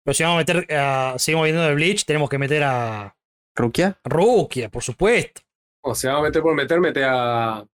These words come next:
Speaker 3: Yosano, ¿era? ¿La de Chainsaw? No.
Speaker 2: ¿La del fantasma? ¿La de la figura de la
Speaker 3: Sí.
Speaker 2: semana pasada?
Speaker 3: Ajá.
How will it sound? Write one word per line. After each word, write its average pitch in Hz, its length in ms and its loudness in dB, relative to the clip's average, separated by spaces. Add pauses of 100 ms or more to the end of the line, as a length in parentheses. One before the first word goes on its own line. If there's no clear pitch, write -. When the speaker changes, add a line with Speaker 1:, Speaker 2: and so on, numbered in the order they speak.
(160)
Speaker 3:
Yosano, 180 420 -2
¿era? 226 320 2 (300)
¿La 135 120 -4
de 123 80 0
Chainsaw? 220 460 0 (480)
No. 120 300 -4 (540)
Speaker 2:
¿La 131 120 -2
del 123 120 0
fantasma? 135 520 0
¿La 120 80 0
de 117 60 2
la 113 80 2
figura 127 320 2
de 131 60 2
la 117 60 0
Speaker 3:
Sí. - 40 -4
Speaker 2:
semana 117 200 0
pasada? 113 340 -2
Speaker 3:
Ajá. 160 280 -4